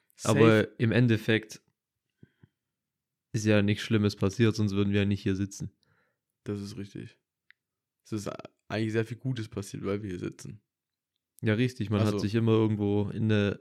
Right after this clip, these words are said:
Speaker 2: irgendwelche Richtungen weiterentwickelt. Es
Speaker 1: Ja.
Speaker 2: geht ja immer, irgendwas passiert ja immer.
Speaker 1: Mhm.
Speaker 2: So kom-, komplett stagnieren tut's ja eigentlich nie.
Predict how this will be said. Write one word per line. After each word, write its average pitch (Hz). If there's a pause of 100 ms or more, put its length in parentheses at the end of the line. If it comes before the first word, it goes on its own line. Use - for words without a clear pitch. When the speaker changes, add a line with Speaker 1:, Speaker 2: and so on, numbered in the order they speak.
Speaker 2:
irgendwelche 110
Richtungen 104
weiterentwickelt. 110
Es 104
Speaker 1:
Ja. 98
Speaker 2:
geht 101
ja 104
immer, 117
irgendwas 127
passiert 110
ja 110
immer. 104 (380)
Speaker 1:
Mhm. 110 (160)
Speaker 2:
So 107
kom-, 117
komplett 113
stagnieren 113
tut's 117
ja 98
eigentlich 98
nie. 98